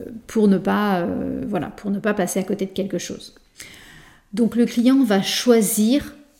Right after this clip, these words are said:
en fonction des compétences du professionnel, ça c'est sûr. Il va choisir en fonction de son projet, qu'est-ce qui lui semble le plus pertinent, quel est le professionnel qui lui semble le plus pertinent pour son projet.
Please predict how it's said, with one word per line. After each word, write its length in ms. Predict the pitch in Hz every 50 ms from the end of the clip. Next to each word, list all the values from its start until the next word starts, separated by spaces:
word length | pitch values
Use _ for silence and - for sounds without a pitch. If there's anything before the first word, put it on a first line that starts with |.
| _ _ _ _ _ _ _ _ -
en 120 | 233 240
fonction 560 | 240 - - 262 240 247 - - - 269 254 240
des 160 | 185 175 165
compétences 500 | - 185 170 - 185 180 - 175 185 165
du 100 | 170 175
professionnel, 760 | - - 170 156 - 156 - - - - - 190 202 247 294 - - - _ _ _
ça 220 | - - - 185 170
c'est 140 | 165 - 160
sûr. 400 | - - - - 131 127 - 294 302 - - - - - - - - _ - -
Il 160 | 196 196 185
va 100 | 196 214
choisir 560 | - - 226 208 208 196 208 214 220 226 214 - -
en 100 | - 190
fonction 400 | - 185 190 - - - 196 185
de 120 | 185 -
son 200 | 180 - - -
projet, 580 | 151 - - - 180 - - 175 262 311 - - - _ _ -
qu'est-ce 240 | - 202 196 196
qui 140 | - - 185
lui 100 | 170 185
semble 300 | - - 202 196 190 175
le 40 | 170
plus 200 | - - - 190
pertinent, 680 | - - 202 202 - - - - 185 180 214 262 285 - - - _ _ -
quel 140 | - 196 185
est 60 | 185
le 80 | 185 185
professionnel 440 | - - - 220 202 - 220 214 208
qui 100 | - 180
lui 80 | 180
semble 280 | 175 - 190 180 175 170
le 40 | 165
plus 160 | - - 190
pertinent 400 | - 170 - - - 180 175 175
pour 220 | - - - -
son 140 | - - 175
projet. 400 | - - - 175 160 208 -